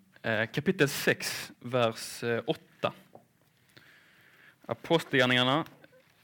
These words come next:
kapitel sex, vers åtta. Det kommer precis efter evangelierna. Och titeln är Stefanus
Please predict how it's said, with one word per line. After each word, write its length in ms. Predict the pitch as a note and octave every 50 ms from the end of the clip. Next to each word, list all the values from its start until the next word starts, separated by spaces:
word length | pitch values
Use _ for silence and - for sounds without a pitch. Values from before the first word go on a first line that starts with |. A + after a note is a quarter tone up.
| _ - -
kapitel 360 | - - - - - A#2 A#2
sex, 640 | - - - - - D3+ A2+ - - - - - - -
vers 320 | - G#2+ A2 - - - - _ _
åtta. 440 | - C3 - _ - - - - - - - - - _ _ _ _ _ _ _ _ _ - - - - _ _ _ _ _ _ _ _ _ _ _ _ _ _ _ _ _ _ _ _ _ _ _ _ _ _ _ - _ - - _ _ - - - _ _ _ _ _ _ _ _ _ _ _ _ _ _
Det 60 | - -
kommer 220 | - - B2+ A#2+
precis 400 | - - - - C#3 A#2 A2+ -
efter 360 | A#2+ A#2 - - A#2+ A2+ -
evangelierna. 640 | C3+ B2 B2 B2+ C3+ B2+ A2+ G2+ G#2 G#2 G#2+ A2 B2 C3+ - - - - - - - - - _ _ _ _ _ _ _ _ _ _ _ _ _ _ - _ - - _ _ _ _ - - - - - - - - - - - - - - _ _ _ _ _ _ _ _ _ _ _ _ _ _ _ _ _ _ - - - _
Och 140 | - -
titeln 320 | - - C3+ A#2+ - - B2
är 80 | B2
Stefanus 680 | A#2 - - - C#3+ C3 A2+ - - A#2 G#2+ G2 - -